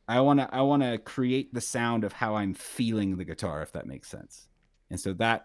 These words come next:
that's given me the best tonal options because,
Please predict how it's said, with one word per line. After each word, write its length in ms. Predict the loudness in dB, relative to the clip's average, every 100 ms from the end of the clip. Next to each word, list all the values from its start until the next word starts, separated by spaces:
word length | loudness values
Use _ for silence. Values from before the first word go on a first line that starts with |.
| -2
that's 260 | 0 0 0
given 340 | -4 -2 0
me 100 | 0
the 120 | -4
best 360 | -4 -4 -4 -6
tonal 340 | -2 0 0
options 440 | -2 -4 -6 -8 -6
because, 480 | 0 2 0 -2